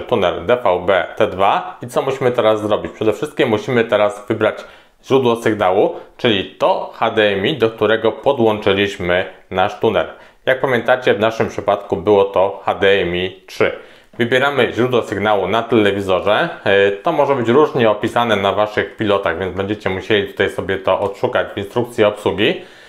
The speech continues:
I przechodzimy teraz, jak widzicie, do H D M I trzy. Uruchamiamy H D M I trzy. No i teraz, jak widzicie, pojawia nam się od razu na telewizorze już połączenie z dekoderem i możemy sobie tutaj, w zależności od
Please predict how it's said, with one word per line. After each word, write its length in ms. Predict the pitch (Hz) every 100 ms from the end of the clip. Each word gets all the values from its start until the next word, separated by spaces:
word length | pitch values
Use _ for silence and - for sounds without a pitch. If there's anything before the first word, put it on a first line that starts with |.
| - - -
I 80 | 143
przechodzimy 580 | - 147 151 156 156
teraz, 380 | 139 120 120 110
jak 240 | 110 110 101
widzicie, 460 | 95 107 - 98
do 440 | 87 98 151 180 -
H 180 | - 107
D 140 | 107
M 280 | 101 98 98
I 300 | 107 107 - _
trzy. 420 | - - 110 - - _ _ _ _ _
Uruchamiamy 640 | - 151 131 131 123 110 98
H 100 | -
D 100 | 98
M 200 | 104 92
I 100 | 92
trzy. 380 | - - 107 175 190 - _ _ _
No 80 | 220
i 60 |
teraz, 200 | - 135
jak 140 | 113 101
widzicie, 360 | 107 120 120
pojawia 440 | - - 143 120 113
nam 160 | 101
się 140 | 98 98
od 100 | 92
razu 200 | 104 104
na 100 | 92
telewizorze 640 | - 92 87 92 104 95
już 360 | 87 92 92 - 92 -
połączenie 640 | 117 101 104 110 92 82 - 85
z 80 | 85
dekoderem 640 | 139 135 113 104 120 214 - -
i 80 | 220
możemy 340 | 170 123 123
sobie 160 | 113 104
tutaj, 220 | 98 104
w 40 | 90
zależności 640 | 101 98 104 104 - 98
od 280 | - 101